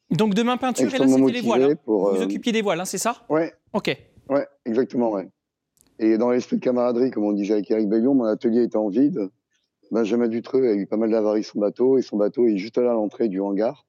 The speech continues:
Speaker 1: <laughs>
Speaker 2: parce qu'il va profiter du fait que mon hangar est vide. Je sais pas si tu vois, je vais te montrer.
Speaker 1: Super.
Speaker 2: Hop, hop, attends, voilà.
Speaker 1: On vit ça
Speaker 2: Il y a
Speaker 1: avec
Speaker 2: le
Speaker 1: vous.
Speaker 2: bateau de, voilà, de Benjamin Dutreux qui est juste là.
Speaker 1: Ouais.
Speaker 2: Hop, je sais pas si on
Speaker 1: Ça y
Speaker 2: voit.
Speaker 1: est, on le voit.
Speaker 2: Voilà.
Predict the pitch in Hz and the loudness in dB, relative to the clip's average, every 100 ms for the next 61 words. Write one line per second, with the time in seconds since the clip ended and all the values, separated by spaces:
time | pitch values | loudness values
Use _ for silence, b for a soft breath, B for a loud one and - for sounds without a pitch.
0 | - - - - - - - 107 107 - | -4 -2 -2 -8 -12 -12 -6 -2 -2 -4
1 | - - 117 104 - - 110 107 110 113 | -6 -2 -2 -2 -8 -6 -2 0 0 0
2 | 117 110 101 127 101 - 98 - 95 90 | 0 0 0 0 -2 -6 -12 -12 -6 -2
3 | 113 139 117 _ - 101 92 - 139 131 | -2 -4 -12 _ -16 -12 -6 -4 -6 -8
4 | _ _ _ _ _ _ _ _ - - | _ _ _ _ _ _ _ _ -16 -12
5 | - 123 117 - _ _ - 113 _ 87 | -4 -2 -2 -6 _ _ -4 -4 _ -16
6 | - - _ _ _ - 95 85 - 131 | -14 -20 _ _ _ -10 -8 -8 -10 -8
7 | 120 127 143 131 92 92 110 123 113 104 | -6 -4 -4 -4 -2 -2 0 2 2 2
8 | 95 90 80 - _ _ _ _ _ 98 | 2 0 -2 -6 _ _ _ _ _ -6
9 | 101 117 101 113 110 107 127 - 98 92 | -2 0 0 0 0 -2 -4 -2 -4 -6
10 | 120 - 113 120 143 - _ _ _ 214 | -8 -6 -2 0 -2 -4 _ _ _ -4
11 | 120 92 - - 101 - 98 95 90 - | -4 -10 -12 -8 -8 -8 -8 -6 -2 -2
12 | - - 170 135 - _ - 101 113 | 0 -2 -4 -6 -8 _ -4 0 0